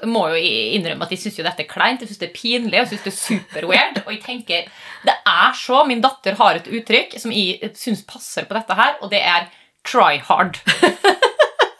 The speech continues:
Speaker 2: Ja, ja, kanskje.
Speaker 1: Eh, og, og de føler det, liksom, fordi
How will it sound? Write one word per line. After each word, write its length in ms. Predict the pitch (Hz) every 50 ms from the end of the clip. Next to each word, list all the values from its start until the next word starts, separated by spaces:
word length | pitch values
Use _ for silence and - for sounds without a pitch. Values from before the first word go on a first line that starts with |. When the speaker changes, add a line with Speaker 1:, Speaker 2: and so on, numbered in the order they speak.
| - - - _ _ - - - -
Speaker 2:
Ja, 160 | - 254 254 247 - - 370 - - 359 - _ -
ja, 100 | 226 269 494 - - - - - - - -
kanskje. 280 | - 339 294 247 254 247
Speaker 1:
Eh, 260 | - - - - - - - - -
og, 140 | - 294 285 - -
og 80 | 311 254
de 60 | -
føler 320 | - - 339 339 311 277 233
det, 160 | 247 269 262 - - - - _ _ _ _ _ _ _ _ -
liksom, 360 | 247 285 285 - 254 226 226 196 - - - _ _ _ _ _ _ _ _ _ _ _ - - - _ _ _ _ _ _ _ _ _ _ _ -
fordi 180 | - 302 302